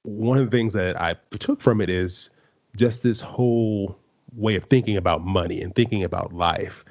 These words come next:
and the trade-off you make. And it's like, I could give up a little bit of enjoyment now for maybe some more enjoyment in the future, and, and learning those value, um, learning how to balance those values in your own personal life and find out what works best for you and,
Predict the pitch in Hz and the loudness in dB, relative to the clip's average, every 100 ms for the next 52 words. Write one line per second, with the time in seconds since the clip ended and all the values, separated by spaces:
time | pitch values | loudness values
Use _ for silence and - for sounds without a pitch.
0 | - - - - 95 95 90 87 87 104 | -20 -20 -18 -2 0 2 0 -2 -8 -4
1 | 95 - 156 135 82 - 90 120 - - | -4 0 0 0 0 -4 0 0 -2 -8
2 | - _ 92 87 90 90 - - _ - | -20 _ -4 0 -2 -2 -10 -20 _ -4
3 | 87 - 107 85 85 - - _ - 110 | -4 -2 -2 0 0 -4 -12 _ -2 0
4 | 90 90 85 90 95 85 87 82 80 80 | 2 0 0 -2 -2 -2 -2 -2 -4 -4
5 | 87 80 78 104 147 117 85 95 - _ | -2 -2 -4 0 2 2 0 -4 -8 _
6 | _ _ _ 87 82 85 82 82 90 92 | _ _ _ -2 0 0 0 0 0 0
7 | 95 101 101 98 113 113 113 107 165 165 | 0 0 2 2 2 2 2 0 2 2
8 | - - 98 107 107 113 123 110 92 90 | 2 0 0 2 2 4 4 2 2 0
9 | 90 87 - - 90 95 101 90 85 82 | 0 -2 -6 -2 2 4 2 0 -2 -4
10 | 85 _ _ _ _ - - - 95 113 | -8 _ _ _ _ -8 -6 -8 -6 2
11 | 131 113 113 113 107 90 92 95 98 87 | 4 4 2 2 0 0 -2 0 0 -2
12 | 82 85 82 90 85 87 85 85 82 82 | -4 -4 0 -2 -2 -4 -2 -2 -4 0
13 | 95 92 90 90 98 - 98 - 90 107 | 0 0 -2 -2 -4 0 -2 0 0 2
14 | 92 85 85 85 | 2 -2 -4 -6